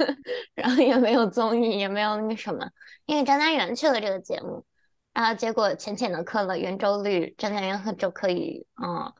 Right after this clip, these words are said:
然后其实也就主要就只在追他们两个人，其他人我实在是不感冒，嗯，对，就大概就是这样吧，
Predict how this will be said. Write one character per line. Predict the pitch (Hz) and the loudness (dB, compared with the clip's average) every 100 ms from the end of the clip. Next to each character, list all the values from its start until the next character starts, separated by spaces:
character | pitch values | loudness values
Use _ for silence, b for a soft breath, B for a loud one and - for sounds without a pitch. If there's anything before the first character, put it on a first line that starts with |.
| _ _ | _ _
然 | 294 | -2
后 | 320 | 0
其 | 330 | 2
实 | 330 | 4
也 | 302 | 4
就 | 214 254 | 4 0
主 | - 196 | 0 0
要 | 220 269 | 0 0
就 | 285 | -2
只 | - - | -4 -6
在 | 208 214 | -4 -2
追 | 208 196 | -2 -2
他 | 196 | -4
们 | 202 185 | -6 -4
两 | 180 - | -6 -6
个 | - | -8
人， | - - | -8 -10
其 | - 208 | -8 -4
他 | 220 240 | -2 -2
人 | 214 208 | -2 -2
我 | 175 | -4
实 | - 185 | -2 0
在 | 226 | 0
是 | 233 202 185 _ - | 0 -4 -6 _ -8
不 | 214 | -6
感 | - - | -6 -6
冒， | 185 - - _ | -8 -8 -14 _
嗯， | 175 180 90 _ _ _ _ _ _ _ - | -8 -8 -10 _ _ _ _ _ _ _ -8
对， | 233 - _ _ _ _ _ - | -8 -8 _ _ _ _ _ -6
就 | 226 202 196 185 - _ - | -2 0 2 0 -4 _ -10
大 | 226 | -4
概 | 247 240 | -2 0
就 | 254 | 0
是 | 233 - | -2 -4
这 | - 226 | -6 -2
样 | 233 208 202 | 0 0 0
吧， | 220 208 202 | 4 6 6